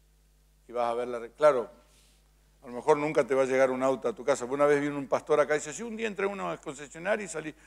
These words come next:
y salí con un auto". Digo, decí las cosas bien, porque la gente cree que, que Dios, eh, que te... ¿eh? Es que tiene, que es magia. Y hay gente que es atrofiada y dice, "Ah, mañana yo voy a entrar a la, a la, a una concesionaria a ver si me dan un auto".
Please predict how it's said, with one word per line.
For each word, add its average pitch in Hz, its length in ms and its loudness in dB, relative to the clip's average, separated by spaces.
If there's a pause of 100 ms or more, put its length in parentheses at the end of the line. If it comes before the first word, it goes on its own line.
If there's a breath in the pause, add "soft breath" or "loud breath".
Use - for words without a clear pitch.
(240 loud breath)
y 156 160 -2
salí 151 240 0
con 151 100 0
un 143 80 2
auto". 135 220 -2
Digo, 135 160 -2
decí 143 240 -4
las 165 100 -4
cosas 156 300 -8
bien, 160 260 -2
porque 131 160 -10
la 127 80 -2
gente 151 300 -10
cree 151 200 -4
que, 135 300 -4 (240 soft breath)
que 131 140 -4
Dios, 147 260 6
eh, 123 420 -2
que 131 100 -12
te... 113 220 -6 (360 soft breath)
¿eh? 196 320 6 (1120)
Es 147 120 -6
que 156 140 2
tiene, 160 240 2
que 165 100 0
es 151 60 0
magia. 165 480 2
Y 123 140 2
hay 147 100 6
gente 170 320 -2
que 151 140 4
es 151 40 4
atrofiada 143 440 2
y 175 40 2
dice, 160 140 -2
"Ah, 226 80 0
mañana 208 320 -6
yo 165 60 -8
voy 185 100 2
a - 20 0
entrar 180 280 4
a 165 220 4
la, 147 380 0
a 147 40 2
la, 143 160 -6 (260 loud breath)
a 143 80 6
una 170 180 4
concesionaria 156 600 0
a 165 40 2
ver 160 80 0
si 151 100 -8
me 156 100 -6
dan 147 160 4
un 143 100 -2
auto". 113 340 2